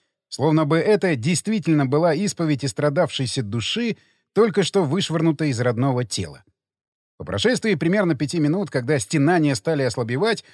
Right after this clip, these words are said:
он сказал, чуть прикрыв один глаз: «Вы его пощекочите чем-нибудь или, в крайнем случае, ущипните.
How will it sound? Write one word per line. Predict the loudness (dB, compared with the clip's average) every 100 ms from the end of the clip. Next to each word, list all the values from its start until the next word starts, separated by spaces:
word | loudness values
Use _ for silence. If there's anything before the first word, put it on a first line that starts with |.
| _ _
он | 0 2
сказал, | 2 0 2 2 2
чуть | 0 -2
прикрыв | 0 -2 -2 -2 0
один | 0 2 0
глаз: | 0 -2 -4 -12 _ _ _
«Вы | -4 0
его | 2 2
пощекочите | 2 0 0 0 0 0 0 -2 0 -2
чем-нибудь | -2 0 0 0 -2 -4
или, | -2 0
в | 0
крайнем | 2 2 2
случае, | 2 0 2 2
ущипните. | 2 0 -2 -2 -4 -6 -12